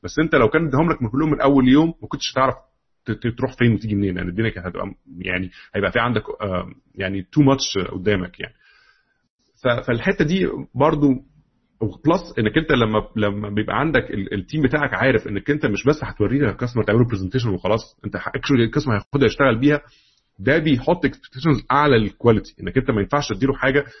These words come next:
أنا عارف إنها بتضرب أو عارف إن أنا ملصمها عشان بس أوريها للكاستمر وأضحك عليه. لا، أنا، أنا لازم أتأكد إن، إن ال-، إن الكواليتي بتاعت الم-، ال-، الحاجة اللي أنا بقول إنها خلصانة وتشيكد إن وتستد و-،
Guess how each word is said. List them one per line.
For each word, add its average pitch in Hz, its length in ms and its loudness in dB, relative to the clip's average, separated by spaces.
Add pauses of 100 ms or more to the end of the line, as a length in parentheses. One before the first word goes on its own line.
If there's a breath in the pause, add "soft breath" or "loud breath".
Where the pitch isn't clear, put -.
(120 loud breath)
أنا 110 100 0
عارف 127 240 -2
إنها 117 240 4
بتضرب 120 300 4
أو 95 100 -2
عارف 113 280 0
إن 110 60 -4
أنا 117 180 2
ملصمها 113 580 2
عشان 104 220 0
بس 117 160 0
أوريها 101 260 2
للكاستمر 113 380 -2
وأضحك 110 220 -6
عليه. 101 200 2 (380 loud breath)
لا، - 280 -2
أنا، 113 220 2
أنا 117 120 4
لازم 160 400 4
أتأكد 139 460 0
إن، 117 140 0
إن 107 340 -2
ال-، 101 220 -2
إن 101 80 0
الكواليتي 131 400 0
بتاعت 90 240 -2
الم-، 92 160 -4
ال-، 95 300 -8 (140)
الحاجة 123 340 -2
اللي 101 120 2
أنا 113 100 0
بقول 117 200 4
إنها 131 160 2
خلصانة 123 520 -2
وتشيكد 107 360 -2
إن 127 80 4
وتستد 110 460 0
و-، 95 120 -2